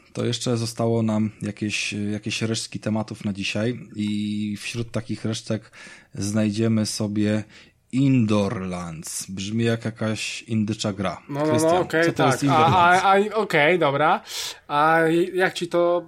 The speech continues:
Speaker 2: brzmi bardziej? Co to może być za gra?
Speaker 1: Indoorlands?
Speaker 2: Nie, nic. Okej, do, do, dobra.
Speaker 1: Nie,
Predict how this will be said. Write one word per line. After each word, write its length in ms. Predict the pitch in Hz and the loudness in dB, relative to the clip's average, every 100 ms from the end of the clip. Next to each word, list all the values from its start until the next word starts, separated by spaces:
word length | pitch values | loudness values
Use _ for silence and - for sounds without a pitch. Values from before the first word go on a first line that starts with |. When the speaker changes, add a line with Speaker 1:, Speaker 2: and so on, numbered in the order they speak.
| 165 | -10
Speaker 2:
brzmi 380 | 151 165 220 277 | -8 -4 -4 -4
bardziej? 360 | 165 156 - 233 - 190 | -4 -6 -6 -12 -14 -10
Co 120 | 165 | -8
to 80 | 135 | -8
może 140 | 110 | -8
być 100 | 107 | -10
za 100 | 110 | -10
gra? 220 | 107 135 - _ _ _ _ _ _ _ - - - _ _ _ _ | -10 -12 -14 _ _ _ _ _ _ _ -20 -20 -20 _ _ _ _
Speaker 1:
Indoorlands? 1080 | 104 101 95 98 98 95 104 127 147 - - | -2 -2 -2 -4 -6 -6 -4 -4 -6 -12 -16
Speaker 2:
Nie, 200 | 147 123 | -10 -6
nic. 320 | 131 151 - - - _ - | -4 -4 -6 -14 -20 _ -14
Okej, 280 | 160 151 127 - - | -4 -2 -2 -6 -10
do, 120 | 185 214 | -8 -4
do, 140 | 240 | -2
dobra. 380 | 233 156 117 101 | 2 2 2 0
Speaker 1:
Nie, 140 | 113 | -6